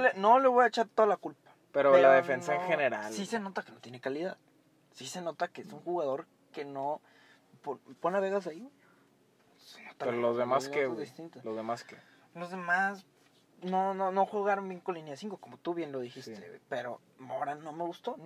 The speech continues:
Speaker 1: Y, y creo que
Speaker 2: No, sí se nota la diferencia si tienes a Vegas, obviamente.
Speaker 1: Entonces, era irte con cuatro defensas y no entiendo por qué el Vasco quiso irse con esto. Pero bueno, ahí van, te están llegando, llegando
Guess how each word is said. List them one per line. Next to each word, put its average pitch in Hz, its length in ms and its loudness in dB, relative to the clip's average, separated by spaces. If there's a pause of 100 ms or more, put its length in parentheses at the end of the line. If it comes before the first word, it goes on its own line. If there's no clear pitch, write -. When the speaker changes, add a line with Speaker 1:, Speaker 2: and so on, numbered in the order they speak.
(120)
Speaker 1:
Y, 156 540 -8
y 143 120 -14
creo 156 220 -6
que 185 320 -4
Speaker 2:
No, 120 160 -10
sí 107 140 -16
se 123 100 -10
nota 127 220 -2
la 127 80 0
diferencia 113 360 -6
si 101 120 -16
tienes 104 220 -12
a 101 120 -12
Vegas, 98 440 -20
obviamente. 98 480 -20 (120)
Speaker 1:
Entonces, 147 460 -14 (580)
era 160 220 -2
irte 185 240 0
con 185 160 -4
cuatro 170 320 8
defensas 175 640 -4
y 151 100 -14
no 151 100 -6
entiendo 165 560 -12
por 147 160 -16
qué - 100 -14
el 147 80 -8
Vasco 143 260 -12 (100)
quiso - 260 -20
irse 147 340 -16 (760)
con 123 140 -14
esto. - 280 -20 (760)
Pero 165 180 4
bueno, 202 180 4 (220)
ahí 156 160 0
van, 151 200 0
te 131 120 -18
están 165 240 -8
llegando, 190 360 0
llegando 190 340 -4